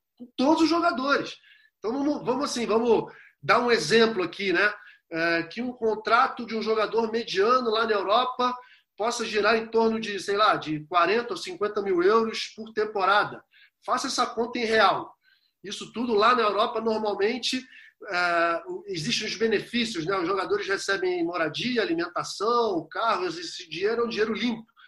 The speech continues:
coisa que normalmente não acontece aqui. É, como é que vai competir? Fazendo essa conta aí, como é que vai competir com os times brasileiros que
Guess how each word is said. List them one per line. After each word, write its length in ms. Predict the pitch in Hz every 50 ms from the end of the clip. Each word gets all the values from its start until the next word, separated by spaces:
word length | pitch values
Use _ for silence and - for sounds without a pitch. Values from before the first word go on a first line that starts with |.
| _ _
coisa 240 | _ 175 185 196 220
que 120 | 220 - 208
normalmente 600 | 214 208 208 202 190 180 208 233 226 220 214 208
não 120 | 202 208
acontece 560 | 226 220 220 214 208 - - 214 220 220 -
aqui. 360 | 170 - - - 208 190 160 - - - - - - - - - _ -
É, 320 | 160 160 165 165 165 160 - _ _ _ _ _ _ _ _ _ _ _ _ -
como 140 | 180 175 240
é 80 | 277
que 80 | 262 247
vai 160 | 269 262 262
competir? 720 | 262 262 - - 240 226 226 - - 202 165 - - - _ _ _ _ _
Fazendo 260 | - 165 151 190 196
essa 240 | 196 185 - 190 185
conta 320 | 185 - 190 190 190 190 180
aí, 60 | 170
como 160 | 175 175 214
é 40 | 233
que 60 | 226
vai 120 | 247 240
competir 500 | 240 240 233 - 220 196 - - 220 226 226
com 120 | 220 220
os 120 | 208 - -
times 280 | - 220 220 208 190
brasileiros 720 | 185 196 208 196 - 196 175 175 190 214 226 233 - - - - - _ _ _ _ -
que 640 | - 202 208 208 202 196 190 180 170 151 131 139